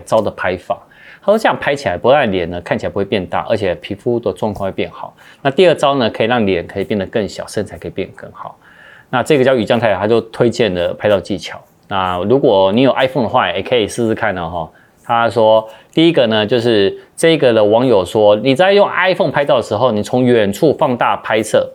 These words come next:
可以放大两到三倍，那不会被呢默认的广角去拉伸脸部，让你看起来把它变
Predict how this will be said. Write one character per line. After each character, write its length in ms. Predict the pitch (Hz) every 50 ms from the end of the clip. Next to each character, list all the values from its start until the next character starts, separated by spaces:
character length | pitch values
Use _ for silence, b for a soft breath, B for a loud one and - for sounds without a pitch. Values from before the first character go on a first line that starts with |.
| - -
可 120 | - 127
以 280 | 120 113 101 95 90 82
放 200 | - - 123 113
大 140 | 101 120 104
两 220 | 95 92 85 80 82
到 160 | - 107 95
三 260 | - - 95 87 90
倍， 220 | 92 - 92 - - b b b b b b b
那 280 | 143 139 127 120 101 B B B B B
不 80 | - 127
会 100 | 147 156
被 260 | 147 - - 139 117
呢 160 | 107 107 101 107
默 200 | 131 151 151 135
认 140 | 127 127 110
的 80 | 104
广 300 | - - 110 107 110 123
角 340 | 120 - 95 82 82 85 85
去 160 | 85 - - 120
拉 200 | 127 117 113 117
伸 260 | - - 117 113 104
脸 160 | 107 92 -
部， 240 | - - 113 101 104
让 160 | 113 113 98
你 40 | 90
看 180 | - - - 101
起 100 | - -
来 60 | 87
把 140 | 85 - 87
它 60 | 87
变 240 | 90 - 113 95 85